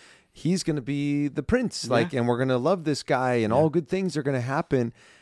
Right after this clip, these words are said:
Speaker 1: And then just how bad he becomes and how it's all about him.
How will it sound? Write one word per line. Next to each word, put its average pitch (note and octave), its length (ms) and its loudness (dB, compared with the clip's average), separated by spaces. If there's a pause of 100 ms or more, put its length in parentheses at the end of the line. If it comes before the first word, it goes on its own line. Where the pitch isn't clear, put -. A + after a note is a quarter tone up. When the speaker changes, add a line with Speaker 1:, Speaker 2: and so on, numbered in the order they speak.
(120)
Speaker 1:
And C3 200 -2
then B2 140 0
just C3+ 280 -2
how C3 440 -6 (120)
bad G#2+ 580 -10 (420)
he - 280 -12
becomes F#2+ 760 -10 (400)
and G#2+ 220 -2
how A2+ 640 0
it's - 300 -6
all A#2 240 2
about F#2+ 460 -4 (120)
him. D3 540 -2